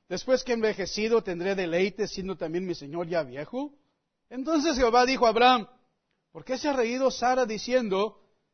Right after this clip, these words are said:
'Seré de cierto que ha de dar luz siendo ya vieja'?" Versículo catorce. Lo mismo, la misma pregunta hecha en manera diferente. ¿Tu Dios en que tú confías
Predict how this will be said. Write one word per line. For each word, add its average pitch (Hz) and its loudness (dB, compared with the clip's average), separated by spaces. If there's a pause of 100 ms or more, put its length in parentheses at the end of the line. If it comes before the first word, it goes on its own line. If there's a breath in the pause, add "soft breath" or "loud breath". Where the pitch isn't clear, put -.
'Seré 170 -6
de 214 2
cierto 226 0
que - -8
ha 180 -2
de 196 -2
dar 196 2
luz 196 -4
siendo 208 -4
ya 180 -6
vieja'?" 151 -12 (960)
Versículo 196 -8
catorce. 165 -6 (460)
Lo 120 -16
mismo, 233 -4 (180)
la 139 -10
misma 285 -2
pregunta 240 -2 (380 soft breath)
hecha 190 -4
en 202 -8
manera 190 2
diferente. 247 0 (960)
¿Tu 170 -8
Dios 269 4
en 180 -4
que 165 -8
tú 302 -2
confías 226 -2